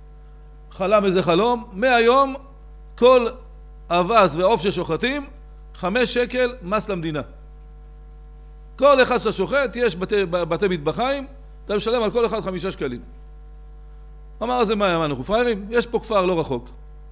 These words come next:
פה לא חל עליהם הגזרות של ראש העיר שם." אז היו באים כולם אליו. אז הוא אומר, "אתה רואה, מה אתה רואה?" הוא אומר, "דבר שהוא הפך הטבע בכלל." אחרי זה, הוא מינו, רצו למנות אותו ל-, לרב של עיר גדולה, במ-, אה, שוחט של עיר גדולה.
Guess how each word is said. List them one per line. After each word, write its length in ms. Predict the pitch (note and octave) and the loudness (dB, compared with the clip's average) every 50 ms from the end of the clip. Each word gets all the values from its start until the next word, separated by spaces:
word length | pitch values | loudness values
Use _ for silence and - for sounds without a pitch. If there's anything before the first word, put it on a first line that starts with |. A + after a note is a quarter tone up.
| - - | -10 -2
פה 220 | A#3+ B3 B3 A#3+ | 0 2 4 4
לא 120 | A#3 A#3+ A#3 | 4 4 4
חל 180 | - G#3 F#3 | 4 4 4
עליהם 260 | F3+ E3 D#3+ D#3 D3 C#3+ | 4 4 4 2 2 0
הגזרות 540 | C#3 C#3 C3+ C3+ C3 B2 D#3+ E3 F3+ F3 | 0 0 -2 -2 -2 -2 -2 -2 -2 -2
של 160 | - D#3+ D3 C#3+ C3+ C3 B2+ B2+ B2 | -2 0 0 0 2 2 0 0 0
ראש 240 | B2+ D3 D#3+ - D#3+ | -2 -2 -4 -4 -2
העיר 180 | C#3+ C3 C3 A#2 | -4 -4 -4 -6
שם." 220 | C#3 D3+ E3 F#3+ - - - - - - - - - - - - - - - | -6 -6 -8 -8 -8 -14 -18 -20 -20 -20 -20 -20 -20 -20 -20 -20 -18 -8 -4
אז 140 | E3+ F3+ G#3 | -2 0 0
היו 120 | C#4 C#4+ | 0 2
באים 200 | C4+ C#4 C#4 G3+ | 2 0 0 0
כולם 260 | B3 B3+ B3 A#3+ A3 | -4 -4 -4 -2 -2
אליו. 200 | G#3 G3 F3+ E3 - - - - - - - - - - - - - - - - - - - - - - - - - - - - - - - - A#2 | -2 -2 -2 -4 -6 -14 -20 -20 -20 -20 -20 -20 -20 -20 -20 -20 -20 -20 -20 -20 -20 -20 -20 -20 -20 -20 -20 -20 -20 -20 -20 -20 -20 -20 -18 -14 -12
אז 120 | B2+ D3 | -6 -4
הוא 60 | G3+ | -2
אומר, 120 | A#3 C4 A3+ | 0 0 0
"אתה 140 | - A#3 | 2 2
רואה, 200 | A3 A#3 A#3+ A3+ | 2 2 2 2
מה 100 | G#3 A3+ | 2 2
אתה 140 | A#3 A3+ G#3+ | 2 4 4
רואה?" 180 | E3+ D3+ C3 B2 | 2 4 2 0
הוא 140 | B2+ C#3+ D#3 | -2 -6 -8
אומר, 160 | F3 G#3+ A3+ | -6 -4 -2
"דבר 220 | G#3+ B3 C#4 B3+ | 0 0 0 0
שהוא 160 | - - C4+ | -2 2 0
הפך 160 | C#4 - B3 - | 0 0 2 -4
הטבע 300 | A3 - A#3+ G#3+ F#3 D3+ | -2 0 0 0 0 -2
בכלל." 240 | C3+ A2+ A#2+ G2+ - - - - - - - - - - - - - - - - - - | -2 -6 -8 -12 -12 -14 -20 -20 -20 -20 -20 -20 -20 -20 -20 -20 -20 -20 -20 -20 -16 -14
אחרי 300 | - - F3+ A3+ B3 G3+ | -10 -2 0 2 2 4
זה, 280 | F#3+ F#3+ F#3+ G#3+ A3+ A#3+ - - - - - - - - - - - - - - - - - - - - - - | 2 2 2 0 -2 -4 -8 -16 -20 -20 -20 -20 -20 -20 -20 -20 -20 -20 -20 -20 -20 -20 -20 -20 -20 -20 -16 -4
הוא 380 | - F#3 G#3+ G#3+ G#3 G#3+ A3 G3 - | 0 2 4 4 4 2 0 -2 -6
מינו, 360 | E3 D#3+ E3+ F3 G#3 A3+ G#3+ G3+ | -6 -4 -2 -2 -2 -2 -2 0
רצו 240 | D#3+ F3 E3+ - A3+ | 0 -2 -2 -2 -4
למנות 300 | F#3 F#3+ F#3+ G#3+ G3+ F3+ | -4 -4 -2 -2 -2 -2
אותו 200 | G3 D#3 G3+ F#3+ | -2 -2 0 -2
ל-, 200 | F3+ F3+ F3+ F3 E3+ - - - - - - - - - - - - | 0 0 -2 -2 -4 -10 -16 -20 -20 -20 -20 -20 -20 -20 -20 -14 -6
לרב 320 | C3+ C#3+ C#3+ E3 G3+ F#3 | -2 -2 2 2 2 2
של 180 | - - E3+ D#3 | 2 -2 -2 0
עיר 120 | F#3+ F3+ | 0 -2
גדולה, 280 | D3 C#3+ E3 E3 F3+ E3+ | 0 0 2 2 2 2
במ-, 240 | C#3 C#3 C3 B2+ C3 | 2 0 -4 -4 -4
אה, 160 | C#3+ C#3 B2+ | -6 -6 -6
שוחט 300 | - D3 - F#3+ F#3 - | -6 -6 -4 -4 -4 -4
של 80 | F3 | -2
עיר 100 | F3 F3 | -4 -4
גדולה. 280 | D3 D3 D#3 D#3 D3 | -2 -2 0 0 0